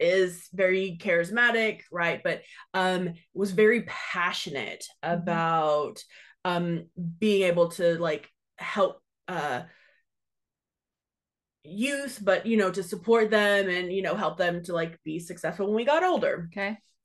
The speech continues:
Speaker 1: Right. And so I think of her as a really good, um, really, to me, as a fourth, fifth grader, I don't know how old we were, nine, ten. Um, I mean,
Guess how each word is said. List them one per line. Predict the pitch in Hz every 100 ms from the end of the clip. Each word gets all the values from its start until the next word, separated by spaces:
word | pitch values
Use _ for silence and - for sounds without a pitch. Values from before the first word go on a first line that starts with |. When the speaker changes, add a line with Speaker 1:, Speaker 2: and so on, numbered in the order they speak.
| - 202
Speaker 1:
Right. | 185 -
And | 196
so | 175 202 190 185 - - - -
I | 190
think | - 247 254 233 -
of | 190 196 196 196 190 185 - - _ _ - - -
her | 208 202
as | 202
a | 196
really | 185 190 185
good, | 190 185 180 180 180 _ 190
um, | 175 175 175 170 165 156 - _
really, | 175 180 175 175 170 170 165 165 160 170 - _ _ _ _ _ _ _ -
to | 196
me, | 180 202 196 -
as | 165 170
a | 170 165 156 180 170 _ _ _ _ _ _ _ -
fourth, | 180 185 -
fifth | 180 180
grader, | 185 190 190 196 -
I | 180
don't | 170
know | 180
how | 175
old | 170
we | 175
were, | 180 160 190 -
nine, | 170 165 175 180
ten. | 165 175 214 - - - -
Um, | 190 180 180 180 -
I | 180
mean, | 160 175